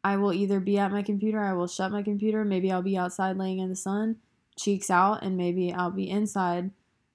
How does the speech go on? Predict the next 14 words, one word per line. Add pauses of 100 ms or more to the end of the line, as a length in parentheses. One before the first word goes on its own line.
(160)
uh, (760)
drinking
tea,
not
coffee,
for
the
first
two
weeks
of
June. (400)
Who
knows?